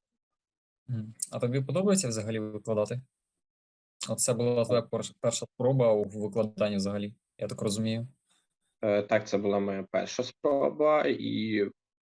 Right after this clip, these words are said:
Speaker 2: е, спершу я думав, е, що, типу, викладання — це не про мене, тому що я дос-, досить,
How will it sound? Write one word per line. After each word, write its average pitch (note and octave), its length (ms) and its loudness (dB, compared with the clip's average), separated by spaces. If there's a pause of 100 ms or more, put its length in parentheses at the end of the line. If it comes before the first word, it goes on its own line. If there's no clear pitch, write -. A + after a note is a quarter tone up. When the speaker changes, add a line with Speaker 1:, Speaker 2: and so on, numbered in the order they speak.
(760)
Speaker 2:
е, F#2+ 680 -6
спершу - 480 0
я D3+ 100 2
думав, A#2 560 0 (240)
е, G2+ 220 2
що, G2 200 -6
типу, G#2+ 320 -6
викладання — G#2 680 -2
це - 160 -4
не G2+ 100 -2
про - 200 -4
мене, E3 240 0
тому A2 240 -2
що A2+ 180 -4
я G2 60 0
дос-, A#2+ 420 0
досить, A2+ 680 -2